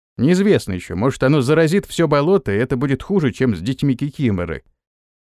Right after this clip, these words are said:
Только о том, что мы тут видели и даже где были, молчок. Мы орлика не знаем и не видели, и никаких тварей в болоте не было». Все переглянулись и согласно закивали.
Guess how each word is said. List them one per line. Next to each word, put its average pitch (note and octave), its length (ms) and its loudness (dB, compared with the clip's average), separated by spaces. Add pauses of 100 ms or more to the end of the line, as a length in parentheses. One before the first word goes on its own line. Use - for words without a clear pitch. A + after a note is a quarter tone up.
(140)
Только A2+ 260 -2
о A#2 60 0
том, D#3 180 2
что C3 220 -2
мы C3+ 100 4
тут B2 220 -2
видели C#3 380 -2
и A#2 120 0
даже C3+ 300 2
где A2+ 240 0
были, F#3 380 -2
молчок. D3 720 -2 (600)
Мы D#3 260 2
орлика C3 520 0
не G2 120 0
знаем A#2 460 -2
и F#3 160 -4
не A3 160 4
видели, G2 460 -4 (160)
и F#3 140 2
никаких F#3+ 440 2
тварей F#3+ 380 0
в D#3+ 100 0
болоте A2 480 0
не A2 220 2
было». G2+ 300 -4 (680)
Все - 180 -4
переглянулись G#2+ 720 -2
и F#3+ 60 -2
согласно C3 580 -2
закивали. A2+ 640 -2